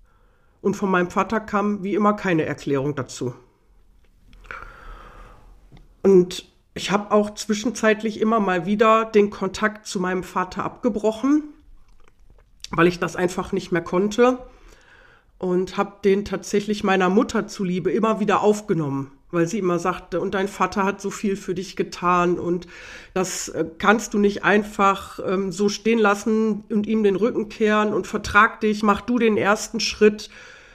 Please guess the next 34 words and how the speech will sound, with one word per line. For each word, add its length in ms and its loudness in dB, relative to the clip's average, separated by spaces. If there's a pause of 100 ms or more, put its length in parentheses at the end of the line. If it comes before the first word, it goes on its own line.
(360)
Und 240 -4
ich 120 -2
habe 140 0
das 320 0
ihr 180 2
zuliebe 460 2
immer 260 0
wieder 220 0
getan, 540 2
obwohl 800 -4
ich 400 -10
selber 720 0
absolut 520 -4
darunter 320 -2
gelitten 460 -2
habe. 400 -2 (1500)
Und, 420 4
ähm, 460 2 (960)
in 120 2
der 140 2
Ausbildungszeit, 1160 2 (120)
als 200 -4
ich 220 -10
also 220 -2
dann 260 0
auch 320 -6
schon 300 -2
ausgezogen 640 0
war 160 4
von 200 -2
zu 160 -4
Hause, 280 2
kurz 320 -4
danach, 640 2